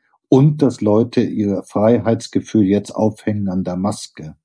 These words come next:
Also Leute, die jahrelang kein Problem damit hatten, dass ihre Privatsphäre, ihre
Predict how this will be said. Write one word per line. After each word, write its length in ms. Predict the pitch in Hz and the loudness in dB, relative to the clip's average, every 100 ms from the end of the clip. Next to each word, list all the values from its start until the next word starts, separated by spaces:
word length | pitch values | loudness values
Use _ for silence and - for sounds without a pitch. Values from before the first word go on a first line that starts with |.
| _ _ _ _ _ _ | _ _ _ _ _ _
Also 200 | 95 92 | -6 -2
Leute, 420 | 92 98 110 113 101 | 2 4 2 0 -4
die 380 | 104 101 98 - | 0 0 -2 -4
jahrelang 760 | 95 120 117 113 104 104 101 | -2 2 2 2 0 -2 -6
kein 240 | - 113 113 | -2 -2 -2
Problem 360 | 104 101 113 | 0 2 2
damit 300 | 113 104 104 | 0 -2 -4
hatten, 260 | 98 - 101 | -6 -4 -4
dass 180 | 90 - | -4 -4
ihre 200 | 90 92 | -4 -4
Privatsphäre, 1000 | - 85 90 113 113 - 113 110 107 101 | -6 -6 -2 -4 -6 -4 -2 0 0 -2
ihre 420 | 82 82 90 | -4 -6 -8